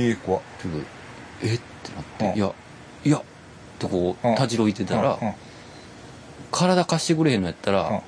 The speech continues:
Speaker 2: あの、この人に、
Speaker 1: うん。
Speaker 2: 私は本気やっていうのを伝えて、連れてってって伝えて」って言って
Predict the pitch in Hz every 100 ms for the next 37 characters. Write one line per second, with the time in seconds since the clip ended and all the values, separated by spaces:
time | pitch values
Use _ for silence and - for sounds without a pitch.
0 | - - - - - 98 85 80 - 196
1 | 190 - 104 90 92 73 104 - - 127
2 | 143 156 165 156 127 117 120 165 123 -
3 | 92 78 - - 151 151 151 - - -
4 | - - - - - - - 208 196 190
5 | 180 - 185 - 131 - 165 156 165 156
6 | - - - - - 190 190 - 127 98